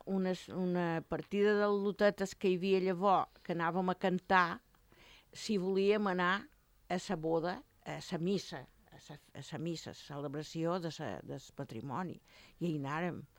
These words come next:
Va ser molt polit, jo encara em pareix que veig aquella parelleta. Eren espanyols, no, no eren ni siquiera estrangers.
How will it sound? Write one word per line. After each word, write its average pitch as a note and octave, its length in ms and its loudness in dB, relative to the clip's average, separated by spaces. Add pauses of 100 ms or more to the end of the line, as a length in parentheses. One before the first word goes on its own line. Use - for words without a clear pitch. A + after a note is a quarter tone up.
(180)
Va F#3 80 -4
ser F3 140 -2
molt F3 180 2
polit, F3+ 380 2
jo D#3+ 100 -2
encara F3 240 0
em E3+ 80 -2
pareix F3+ 240 0
que F3 160 -6
veig F3 160 -4
aquella E3+ 240 -2
parelleta. E3+ 600 -2 (440)
Eren C4+ 300 6
espanyols, F#3 880 0 (380)
no, D3 280 -4
no D3 140 -6
eren D#3+ 400 -2
ni D3 160 -6
siquiera D#3+ 260 -4
estrangers. D#3+ 600 -4